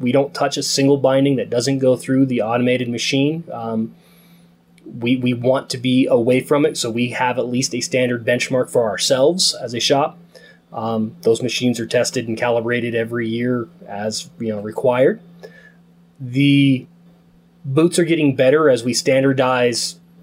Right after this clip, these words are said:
grip walk, markers the winner. Um, you know, Salomon had their own,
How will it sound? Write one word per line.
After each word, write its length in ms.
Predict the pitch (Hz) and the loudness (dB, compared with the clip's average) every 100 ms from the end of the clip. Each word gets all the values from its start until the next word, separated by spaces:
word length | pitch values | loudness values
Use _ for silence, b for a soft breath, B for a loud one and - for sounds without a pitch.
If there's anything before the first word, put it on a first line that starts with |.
| - - | -20 0
grip 260 | 147 143 | 0 2
walk, 400 | 139 139 139 - _ _ | 2 2 0 -8 _ _
markers 480 | 127 131 139 135 135 | 2 2 2 2 2
the 80 | |
winner. 420 | 131 139 143 175 180 - - | 2 4 4 2 -2 -16 -10
Um, 440 | 123 120 120 123 | -4 -2 -2 -6
you 120 | 117 | -6
know, 100 | 117 - | -8 -6
Salomon 440 | - 127 127 131 | 0 4 4 4
had 220 | 120 123 | 2 0
their 200 | 127 131 | 2 4
own, 540 | 131 131 131 127 127 | 4 6 4 2 -2